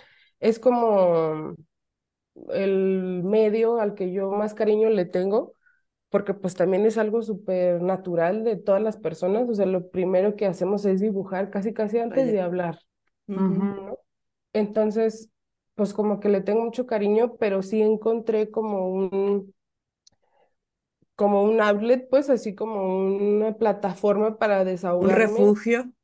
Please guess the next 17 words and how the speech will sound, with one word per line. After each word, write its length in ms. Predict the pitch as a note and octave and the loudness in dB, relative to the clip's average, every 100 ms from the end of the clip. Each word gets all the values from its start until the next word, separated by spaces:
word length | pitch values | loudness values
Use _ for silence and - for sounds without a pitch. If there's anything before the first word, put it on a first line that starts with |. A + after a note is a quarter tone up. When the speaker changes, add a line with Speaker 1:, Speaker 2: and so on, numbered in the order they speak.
| _ _ _ _ | _ _ _ _
Speaker 1:
Sí, 360 | G3 G#3 G#3+ G3+ - | -6 -4 -6 -8 -2
en 220 | F#3+ F#3 | 2 2
las 180 | F3+ G3 | 2 2
artes, 460 | G#3 G#3 G#3 F3 | 2 2 -2 -2
pues, 300 | - E3+ E3+ | -8 -8 -6
en 120 | - F#3+ | -2 0
las 140 | F#3 | 2
manualidades, 840 | F#3 F#3 F#3 F#3 F#3+ F3 F#3 G3 F#3+ | 2 2 4 2 2 -2 -2 -6 -6
pues, 320 | F#3 E3 - | -4 -4 -4
o 100 | E3+ | -4
sea, 180 | F#3 F#3 | -2 -2
yo 440 | F3+ G3 G3 G3 | -2 0 0 -2
siempre 340 | G3 G#3 G#3 G3+ | -2 -2 0 -2
fui 140 | G3 | -2
la 280 | G3 G3 F#3+ | -2 -2 -2
morrilla 560 | F3 F3 F3 F3+ G3 F#3+ | 0 0 0 0 -2 -2
que 320 | F3 D#3+ | -4 -4